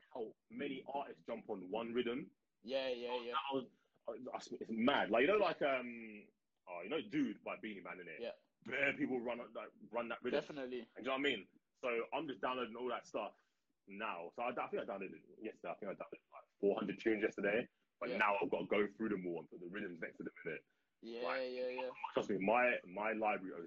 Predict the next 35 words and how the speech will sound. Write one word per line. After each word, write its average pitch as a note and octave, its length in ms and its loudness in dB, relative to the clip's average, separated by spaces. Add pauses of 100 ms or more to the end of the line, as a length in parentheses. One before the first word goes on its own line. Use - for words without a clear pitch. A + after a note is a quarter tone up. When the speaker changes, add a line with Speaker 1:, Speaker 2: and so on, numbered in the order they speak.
Speaker 1:
C E2 140 -10
D, E2 240 -8
yeah, C#2 240 -16
is - 80 -16 (260)
mad. - 300 -12 (920)
<laughs> - 40 -6
Speaker 2:
Well, F#3 200 8
now F#3+ 160 10
I'm A3+ 120 12
trying A3+ 180 4
to G#3 100 2
sort G#3 280 2
that D#3+ 180 4 (140)
out D3+ 160 4
as D#3 160 -2
well. E3 280 4
I'm C3+ 80 -12
trying D#3 200 -4
to - 40 -18
sort F3 280 -4
that. C3 220 -6 (540)
Speaker 1:
Bro, C3 100 -4
Speaker 2:
Um, C3+ 140 -2
Speaker 1:
like, A#2 200 -8 (380)
Speaker 2:
I D#3 60 2
Speaker 1:
it F3+ 80 0
Speaker 2:
deleted G3+ 420 4
all F#3 100 2
my F3+ 160 2
crates F3 540 2
and C#3 100 -2
I'm D3 240 -4
restarting D#3+ 640 -4
the C3+ 80 -6
whole C#3 220 -6